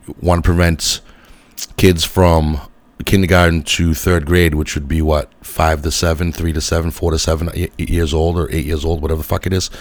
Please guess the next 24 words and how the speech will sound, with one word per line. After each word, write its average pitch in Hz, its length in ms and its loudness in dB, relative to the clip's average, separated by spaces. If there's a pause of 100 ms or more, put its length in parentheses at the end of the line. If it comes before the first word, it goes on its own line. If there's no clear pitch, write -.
(600)
and, 80 280 4
um, 78 440 2 (200)
from 98 220 4
being 104 360 4
taught 90 420 2 (120)
how 87 260 2
to, 82 440 0 (280)
taught 95 240 4
about, 82 400 2 (960)
uh, 73 640 -2 (340)
sexuality, 82 800 2
being 80 280 -2
gay, 76 360 -4
and, 73 260 -8 (600)
um, - 440 -6 (380)
all 85 140 0
those 78 180 -2
things. 98 260 0
And 82 220 -2
people 98 300 2
saying 87 320 0
that 76 160 -6
this 101 180 2
is 92 180 -2